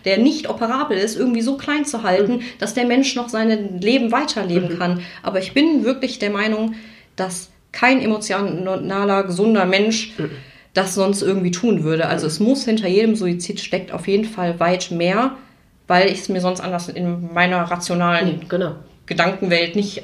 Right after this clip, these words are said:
Speaker 1: erklären
Speaker 2: Das ist
Speaker 1: könnte.
Speaker 2: ja das Problem an Su-, am Suizid und an Depressionen, dass wir mit einer halbwegs gesunden Seele es eben niemals werden verstehen können, aber, ähm,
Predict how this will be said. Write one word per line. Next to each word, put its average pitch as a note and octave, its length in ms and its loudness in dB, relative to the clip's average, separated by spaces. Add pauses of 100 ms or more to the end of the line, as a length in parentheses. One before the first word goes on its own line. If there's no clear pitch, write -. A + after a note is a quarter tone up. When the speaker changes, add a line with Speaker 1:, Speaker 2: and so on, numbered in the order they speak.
(120)
Speaker 1:
erklären F#3 300 2
Speaker 2:
Das F3 120 2
ist - 60 -2
Speaker 1:
könnte. F#3 200 4
Speaker 2:
ja G3 40 4
das E3 100 -2
Problem G#3 340 4
an F#3+ 160 2
Su-, F3+ 180 4
am F3+ 140 4
Suizid F3 360 0
und F3 140 0
an E3 80 2
Depressionen, F3 500 0
dass D#3+ 220 -4
wir G#3 160 4
mit A#3+ 160 0
einer E3+ 300 0
halbwegs F3 340 -2
gesunden F3 400 -2
Seele G3+ 260 2
es F#3 140 -6
eben F#3+ 380 0
niemals A3+ 560 0 (280)
werden F#3 220 2
verstehen F#3 540 0
können, B3+ 220 -2
aber, F3+ 360 0 (380)
ähm, F3 540 0